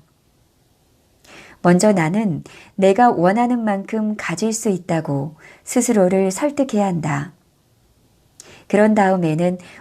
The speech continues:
원하는 돈의 액수에 대해 스스로 마음이 편안해졌음을 인정하는 게 중요하다.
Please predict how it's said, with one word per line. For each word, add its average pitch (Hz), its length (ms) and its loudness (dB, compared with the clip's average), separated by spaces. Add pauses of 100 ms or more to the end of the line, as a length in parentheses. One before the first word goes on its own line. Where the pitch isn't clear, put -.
원하는 202 540 0
돈의 180 500 -2
액수에 180 520 -2
대해 180 420 -2 (480)
스스로 269 560 2
마음이 175 460 -2
편안해졌음을 220 1040 -6
인정하는 180 580 -2
게 185 140 -4
중요하다. 151 760 -4